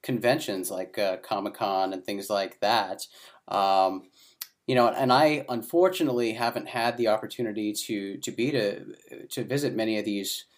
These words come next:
these conventions like this. Um, do you have a,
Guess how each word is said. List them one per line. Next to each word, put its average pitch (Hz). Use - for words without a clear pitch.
these 104
conventions 110
like 92
this. 90
Um, 90
do 131
you 127
have 135
a, -